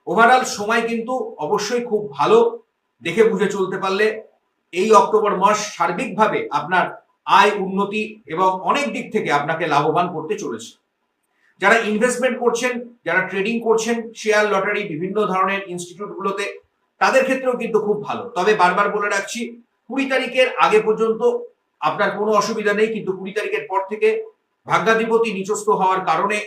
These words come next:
ওই সময়, অর্থাৎ মঙ্গল যখন নিচস্থ থাকছে, সেখান থেকে একটু সাবধানতা অবলম্বন করবেন। অতিরিক্ত ঝুঁকি বা রিস্ক এই সময় না নিলেই হবে। প্রথম দুটো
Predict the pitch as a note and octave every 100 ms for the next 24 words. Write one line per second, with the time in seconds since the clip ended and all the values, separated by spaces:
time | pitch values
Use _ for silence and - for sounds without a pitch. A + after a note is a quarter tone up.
0 | F3+ F#3+ - F#3 G#3 G3+ - D3+ D#3+ D#3+
1 | F3 G3+ A3 G#3+ G3+ F3+ F3 G3+ G#3 F#3
2 | F#3 G#3+ G#3 G#3 _ _ _ _ _ -
3 | A3 A3+ A3 - G#3+ F#3+ B3+ A3+ F#3 F3+
4 | F3+ - D#3+ D3+ D3 D3+ - C3 A2+ -
5 | - - A3 - A3+ F#3+ G3 A#3 G3+ F3
6 | A3 - - _ E3 D#3+ F3+ F#3 E3 D#3+
7 | E3 F#3 F3 F3+ A3+ A3+ - _ _ _
8 | _ _ _ _ _ _ G#3+ A3+ C4+ A#3
9 | A3+